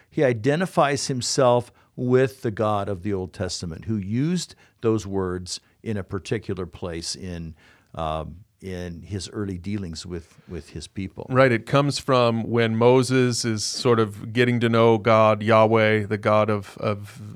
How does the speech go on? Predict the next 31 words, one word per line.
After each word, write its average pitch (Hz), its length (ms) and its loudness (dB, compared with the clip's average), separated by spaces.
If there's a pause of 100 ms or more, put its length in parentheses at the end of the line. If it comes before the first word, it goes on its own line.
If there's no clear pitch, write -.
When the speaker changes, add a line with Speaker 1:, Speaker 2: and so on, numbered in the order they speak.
(140)
Speaker 2:
of 104 180 -4
Israel, 107 520 0
the 107 80 -4
God 107 260 4
of, - 380 -4 (100)
well, 104 160 0
as 104 160 -2
we've 113 180 -2
learned 104 220 -2
in 101 100 -2
this 98 140 -6
series, 104 320 -6
the 107 100 -6
God 104 280 2
of 104 140 -4
all 113 180 0
creation, 101 600 -4
the 107 60 -4
God 107 180 2
Speaker 1:
Mm-hmm. 107 80 2
Speaker 2:
of 104 80 -6
the 107 80 -2
universe, 104 540 -2 (140)
the 113 180 -8
God, 110 280 0
the 113 100 -2
only 117 200 0
God 104 260 2
that 104 120 -8
there 107 180 0
is. 104 280 -2